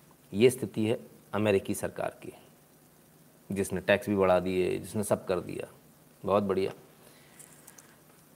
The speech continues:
चमक धमक में मत जाइए, मुख्य मुद्दे पर आइए। क्या भारत अमेरिका से बेहतर इस समय कर रहा है, चाहे वैक्सीन हो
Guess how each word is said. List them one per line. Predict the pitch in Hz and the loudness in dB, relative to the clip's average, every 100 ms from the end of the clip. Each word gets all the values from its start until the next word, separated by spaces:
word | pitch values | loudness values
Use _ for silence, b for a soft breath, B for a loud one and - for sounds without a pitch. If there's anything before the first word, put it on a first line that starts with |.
| - - - - | -20 -20 -6 6
चमक | 139 190 | 8 8
धमक | 165 180 185 | 8 8 6
में | 185 | 2
मत | 175 | 2
जाइए, | 139 92 85 - B B B B _ - - - - | 2 0 0 -6 B B B B _ -20 -20 -20 0
मुख्य | 123 151 160 | 4 4 4
मुद्दे | 143 104 110 | 4 4 2
पर | 95 | 2
आइए। | - 53 50 - b b b - _ - _ _ - - | -2 -6 -10 -16 b b b -20 _ -20 _ _ -12 6
क्या | 123 147 151 - - - - - - - - | 10 10 10 6 -6 -20 -20 -20 -20 -20 -4
भारत | - 123 139 - - - - _ - - - | 8 8 8 2 -18 -20 -20 _ -20 -16 0
अमेरिका | 117 123 120 | 6 8 8
से | 120 120 | 4 4
बेहतर | 101 101 120 | 2 4 4
इस | 110 | 4
समय | - 117 | 2 2
कर | 117 104 | 4 6
रहा | 113 | 6
है, | 113 - - - _ - - - - | 4 2 -8 -20 _ -20 -20 -20 -12
चाहे | - 95 | -2 0
वैक्सीन | 95 92 - 117 | 2 0 0 0
हो | 110 123 | 0 -2